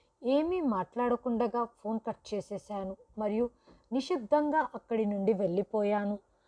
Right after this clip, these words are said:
కొద్దిసేపటికి నా ఫోన్ మళ్ళీ మోగటం ప్రారంభించింది. చూసేసరికి అది కవిత ఫోన్.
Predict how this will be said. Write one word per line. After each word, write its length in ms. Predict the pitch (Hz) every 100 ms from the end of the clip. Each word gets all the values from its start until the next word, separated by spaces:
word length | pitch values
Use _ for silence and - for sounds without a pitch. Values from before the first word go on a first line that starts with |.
| _ _
కొద్దిసేపటికి 920 | - 269 339 - 247 208 - 208 240 262
నా 160 | 247
ఫోన్ 400 | 240 - 202 220
మళ్ళీ 260 | 202 170 196
మోగటం 460 | 220 208 185 202 220
ప్రారంభించింది. 960 | - 196 196 202 208 196 208 196 196 190 _ _ _ _ -
చూసేసరికి 720 | 294 285 330 294 240 - 330 349
అది 160 | 233 220
కవిత 460 | - 175 143 233
ఫోన్. 320 | 233 - 208